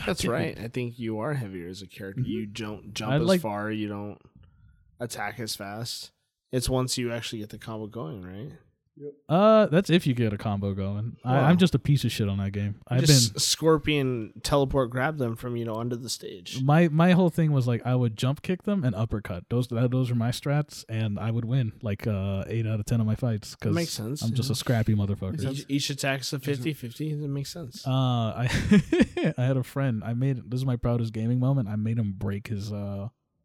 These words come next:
Speaker 1: his headphones, his Turtle Beach headphones.
Speaker 2: Oh, threw him off, huh?
Speaker 1: Oh, yeah, he got pissed at me 'cause he would go home and he would, like, learn these, like, ten hit strings, twelve hit strings. You know, he'd practice for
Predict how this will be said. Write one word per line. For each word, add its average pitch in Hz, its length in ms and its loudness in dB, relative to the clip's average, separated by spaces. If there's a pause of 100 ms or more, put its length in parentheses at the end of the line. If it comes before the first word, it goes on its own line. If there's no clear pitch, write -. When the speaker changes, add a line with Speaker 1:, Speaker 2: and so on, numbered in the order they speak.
(100)
Speaker 1:
his 110 120 -2
headphones, 127 500 -2
his 104 140 -6
Turtle 117 320 0
Beach 110 180 -4
headphones. 131 500 -2
Speaker 2:
Oh, 127 160 -4
threw 117 200 -6
him 113 100 -6
off, 120 240 -6
huh? 120 180 -8 (120)
Speaker 1:
Oh, 127 160 4
yeah, 127 140 4
he 123 100 2
got 131 180 2
pissed 120 240 2
at 101 80 0
me 101 160 -2
'cause 131 180 2
he 165 80 4
would 175 120 6
go 180 180 8
home 175 300 8
and 120 80 4
he 127 80 4
would, 135 160 2
like, 120 160 2
learn 131 260 2
these, 113 220 -2
like, 104 220 -2
ten 127 200 0
hit 117 220 0
strings, 135 480 0
twelve 131 280 2
hit 131 160 2
strings. 123 520 0
You 113 80 0
know, 104 100 -2 (320)
he'd - 160 -8
practice 117 320 2
for 123 100 0